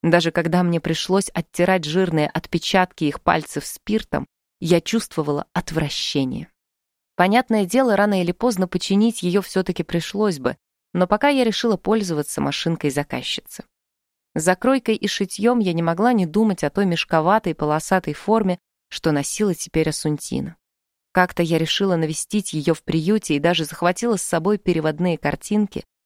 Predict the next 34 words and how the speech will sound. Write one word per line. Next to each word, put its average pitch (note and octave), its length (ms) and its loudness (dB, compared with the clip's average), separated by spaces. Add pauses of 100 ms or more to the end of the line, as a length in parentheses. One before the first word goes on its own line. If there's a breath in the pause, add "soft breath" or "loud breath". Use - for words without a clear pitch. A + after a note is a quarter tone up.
но D#3+ 100 2
в - 100 -6
последний F#3 500 0
момент D#3+ 420 0
у C#3+ 60 -4
меня D#3+ 180 0
не D#3+ 120 0
хватило F3 460 -2
духу D#3 320 -4
войти. D3 540 -6 (400)
Я F3 140 4
остановилась G#3 600 2
напротив D#3 460 -2
приюта D3 600 -4 (260)
и, E3+ 80 0
прячась E3+ 580 0
за D#3 220 0
памятником D3 680 0
Гарибальди, D3 640 0 (300)
смотрела F#3 540 0
на C#3+ 160 0
играющих D#3 520 0
за C3 120 -8
забором C#3 400 0
сирот. C3 400 -6 (680)
Те D4 160 2
носились A#3 480 0
в - 40 -12
догонялке, F3 680 0
прыгали G3 380 0
через C3+ 300 -6
скакалку, G#3 640 0
спорили, G3+ 600 0
кричали. E3 720 0